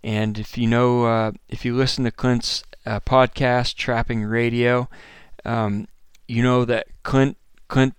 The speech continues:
has talked about this several times in the past, and it's kinda what motivated me to, to write an article on the subject and to, to really get thinking about it quite a bit more than I have in the past.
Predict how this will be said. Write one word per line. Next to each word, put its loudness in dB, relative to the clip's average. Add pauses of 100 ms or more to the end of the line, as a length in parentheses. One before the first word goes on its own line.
has -2
talked 2
about -2
this -4
several -4
times -4
in -6
the -6
past, -4
and -6
it's -10
kinda 0
what -6
motivated -2
me -4 (520)
to, -2 (300)
to -4
write 2
an -2
article -2
on -2
the -4
subject -4 (520)
and -2
to, 0
to -4
really 2
get -4
thinking -2
about -4
it -10 (140)
quite -4
a -2
bit -6
more -2
than -4
I -2
have -4
in -6
the -10
past. -8